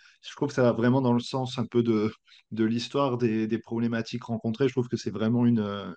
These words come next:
une belle réponse. Ça se met en place tout doucement, donc c'est sympa de voir, euh,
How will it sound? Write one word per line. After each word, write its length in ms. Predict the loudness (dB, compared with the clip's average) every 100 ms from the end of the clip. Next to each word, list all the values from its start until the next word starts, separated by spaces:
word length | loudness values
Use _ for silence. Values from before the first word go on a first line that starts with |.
| -6
une 180 | -4 0
belle 180 | 0
réponse. 440 | 2 2 0 -4 0
Ça 160 | 0
se 120 | 2 2
met 60 |
en 140 | 2 4
place 260 | 2 2
tout 100 | -2
doucement, 320 | -6 -4 -2
donc 160 | -2 -2
c'est 80 | -4
sympa 320 | -2 0 0
de 80 | 0
voir, 280 | 0 0
euh, 140 | 0